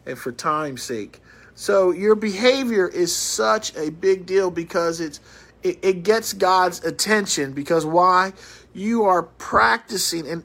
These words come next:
exercising the word of God. You're exercising it. And, and again, I, that, that can never be emphasized enough. Never. So now let's go to Ephesians chapter four.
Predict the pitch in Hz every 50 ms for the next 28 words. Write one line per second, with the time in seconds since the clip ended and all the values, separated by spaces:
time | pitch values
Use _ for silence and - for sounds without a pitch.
0 | _ - 175 202 208 - - - 196 185 - - 214 202 208 202 202 185 175 175
1 | 170 151 156 151 151 151 151 147 156 170 170 170 170 131 - - 123 143 139 135
2 | 135 147 143 139 127 113 98 92 87 - - 113 120 117 - - 170 214 214 -
3 | - 170 - - 151 131 127 131 123 123 120 117 - - - - - - - -
4 | _ _ - 180 190 190 - 196 202 214 208 196 214 254 254 240 202 165 - _
5 | _ _ _ _ - 165 190 185 - 165 185 196 - 170 175 190 190 226 254 269
6 | 262 - - 254 220 202 202 208 226 240 240 240 247 226 208 220 214 - - 202
7 | 208 202 - 190 170 - - 170 165 156 151 147 143 143 143 143 - - _ 139
8 | 131 131 135 143 147 139 120 98 90 - - - _ _ 120 123 135 151 170 175
9 | 170 156 127 107 85 71 - _ _ _ - - - - _ _ - - - 220
10 | 226 220 233 240 247 240 214 196 185 185 - - 175 214 240 247 240 240 214 226
11 | 226 226 226 226 220 - - - 220 220 214 208 - - 180 185 170 - - -
12 | - 247 254 254 262 254 233 175 - 131 127 123 123 127 143 160 - - - -
13 | - - _ _ _ _ _ - - 165 160 170 - - 247 233 226 220 - -
14 | 190 165 139 123 117 120 135 165 202 208